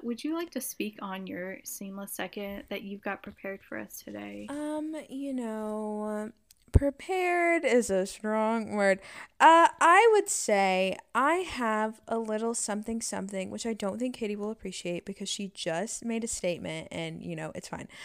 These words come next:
Speaker 2: Uh, period. She said, "Wouldn't you just wanna be yourself if you're an artist and not wanna be compared to anyone else?"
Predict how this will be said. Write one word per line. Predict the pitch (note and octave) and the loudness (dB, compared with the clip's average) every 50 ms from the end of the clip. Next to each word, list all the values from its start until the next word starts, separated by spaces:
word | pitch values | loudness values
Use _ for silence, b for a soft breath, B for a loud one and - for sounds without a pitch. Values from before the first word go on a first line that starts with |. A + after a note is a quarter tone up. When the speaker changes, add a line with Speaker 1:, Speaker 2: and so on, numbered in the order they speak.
| B B B B _ | B B B B _
Speaker 2:
Uh, | - A3 A3 A3 - _ _ _ _ _ _ _ - - - - | 4 4 4 4 2 _ _ _ _ _ _ _ -20 -20 -8 -4
period. | A#3 G3+ E3 D3 C#3 - B B B B B B B B B - | -2 0 0 0 -2 -6 B B B B B B B B B -14
She | - - - - - D4 D4 D4+ E4 E4 | -10 -8 -8 -4 -2 0 0 2 2 0
said, | - - - C4 A#3+ A3 G#3+ G#3+ G#3+ G#3+ G#3+ G#3+ A3 A#3+ B3+ - _ _ _ _ _ _ _ _ _ _ _ _ _ _ _ _ _ | 0 0 0 0 0 0 0 0 0 0 0 -2 -4 -6 -10 -14 _ _ _ _ _ _ _ _ _ _ _ _ _ _ _ _ _
"Wouldn't | A#3+ C4+ F#4+ A4+ G#4 | 0 2 2 2 2
you | F4+ G4 G4+ | 4 2 2
just | F4 F#4 F4+ - | 4 2 0 0
wanna | F#4 F4 E4+ F4 | -2 -2 -2 0
be | D#4 D#4+ D#4+ | 0 0 0
yourself | D#4+ D#4+ D#4+ D4 - - B3 A3+ B3+ C#4 - | 2 2 0 0 0 2 2 4 2 2 0
if | D4 C#4 - | -4 -4 0
you're | D4 C#4+ C#4 | 0 2 2
an | C#4+ C#4+ | 2 2
artist | C#4 C#4+ D4 D4 D4 D4 - - | 2 2 2 0 0 -2 -2 -4
and | A3+ G3+ | -2 0
not | G#3 G#3 A3 A#3 | 0 0 0 0
wanna | B3+ B3+ C4 B3+ | 0 0 0 -2
be | B3+ C4 C4 | -2 -4 -4
compared | - C#4 B3+ A#3+ - A#3+ G#3+ A3 B3 A#3 | -4 -4 -4 -4 -2 0 0 0 0 2
to | A#3+ A#3 | 0 0
anyone | A3+ A#3+ B3+ B3 B3 B3 B3+ B3 | 0 0 0 0 0 -2 -2 -2
else?" | A#3+ A#3+ C4 C4 C4+ D4 D4 - - - - | -2 -2 -2 -2 -2 -4 -4 -6 -8 -10 -10